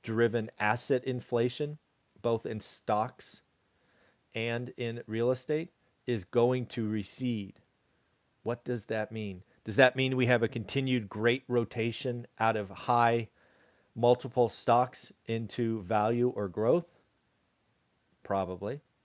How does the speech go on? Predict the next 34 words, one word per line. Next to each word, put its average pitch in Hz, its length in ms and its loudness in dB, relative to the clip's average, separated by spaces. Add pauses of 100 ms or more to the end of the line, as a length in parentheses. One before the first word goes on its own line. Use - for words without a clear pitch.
(720)
How 120 220 2
hard 123 300 6
are 127 40 2
they 117 160 4
hit? 120 280 0 (880)
Don't 107 260 -6
know, 113 320 -2
but - 160 -6
you 101 40 -8
need 104 180 -6
to 98 120 -6
ask 98 240 -4
yourself 113 380 -8
that 117 220 -6
question. 135 420 -8 (540)
We 139 80 2
have 131 180 6
plenty 147 600 2
of 113 180 -4
companies 139 580 -2 (720)
that 117 180 2
have 113 200 0
had 117 320 0 (920)
record 127 600 0
kind 120 220 0
of 98 160 -4
once-in-a-lifetime 120 920 0
events. 117 480 -2
I 104 120 0
just 104 260 -8
like 107 220 -4
to - 80 -16 (560)
leave 113 380 -4
Clorox 117 580 0